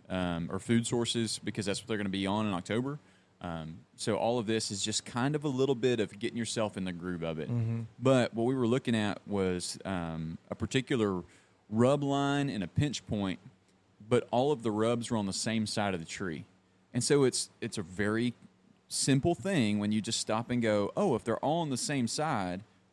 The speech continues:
Speaker 1: that means he was approaching the trees from the same direction each time," which
Speaker 2: Mm-hmm.
Speaker 1: tells you which way he's walking.
Speaker 2: Right.
Speaker 1: And so if that's where he's walking out, he has to be coming from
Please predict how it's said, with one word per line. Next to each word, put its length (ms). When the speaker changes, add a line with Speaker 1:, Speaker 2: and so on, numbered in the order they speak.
Speaker 1:
that 200
means 320
he 120
was 120
approaching 560
the 80
trees 720
from 220
the 100
same 340
direction 520
each 280
time," 320
which 120
Speaker 2:
Mm-hmm. 100
Speaker 1:
tells 280
you 240
which 220
way 160
he's 240
walking. 440
Speaker 2:
Right. 260
Speaker 1:
And 100
so 180
if 80
that's 200
where 120
he's 200
walking 540
out, 400
he 140
has 300
to 100
be 140
coming 360
from 640